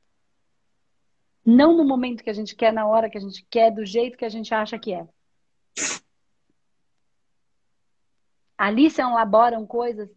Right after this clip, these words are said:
infinitas. Que não é pela razão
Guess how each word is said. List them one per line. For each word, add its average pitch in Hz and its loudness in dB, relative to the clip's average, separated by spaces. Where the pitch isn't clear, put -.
infinitas. 233 -16
Que 269 2
não 277 0
é 277 2
pela 233 -2
razão 180 -8